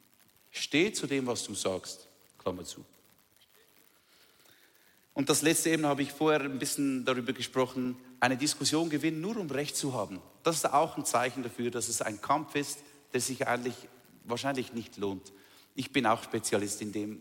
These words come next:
meine Frau und ich, sie sagt eben, das letzte Wort haben und sagt sie immer, „Du willst immer das letzte Wort haben.“ Und ich sag, „Stimmt doch gar nicht.“ „Doch, stimmt eben.“ Und wenn ich dann ruhig bin, dann hab ich gewonnen. Genau. Genau,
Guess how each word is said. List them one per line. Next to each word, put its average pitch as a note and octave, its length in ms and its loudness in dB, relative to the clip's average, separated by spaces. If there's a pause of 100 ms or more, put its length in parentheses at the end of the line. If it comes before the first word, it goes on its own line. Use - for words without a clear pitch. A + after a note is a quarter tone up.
(140)
meine G#2+ 360 -2
Frau A2+ 260 2
und A2 100 -6
ich, B2 160 -4
sie - 220 -2
sagt D3+ 300 2
eben, C3+ 120 2
das B2 200 -4
letzte B2+ 400 -2
Wort A#2+ 320 -4
haben G2+ 280 -8
und F#2+ 120 -8
sagt - 240 -2
sie B2+ 60 -2
immer, A#2+ 120 -2 (380)
„Du F4 100 4
willst F4+ 220 2
immer G4+ 200 4
das G#4 140 2
letzte F#4+ 320 0
Wort F4 300 -2
haben.“ E4 240 0 (260)
Und B3 80 -4
ich A2+ 80 -2
sag, - 180 -2
„Stimmt F#3 220 -4
doch F3 100 0
gar D3+ 160 2
nicht.“ B2 220 -4
„Doch, A4 220 4
stimmt G4+ 240 0
eben.“ F4 160 2
Und - 180 -8
wenn A#2 100 -2
ich A2 200 -8
dann C#3 180 0
ruhig B2+ 220 -8 (100)
bin, F2+ 140 -6
dann - 120 -18
hab F2+ 140 -20
ich - 100 -20
gewonnen. F2 380 -12 (480)
Genau. - 120 -12 (4000)
Genau, F#3+ 340 8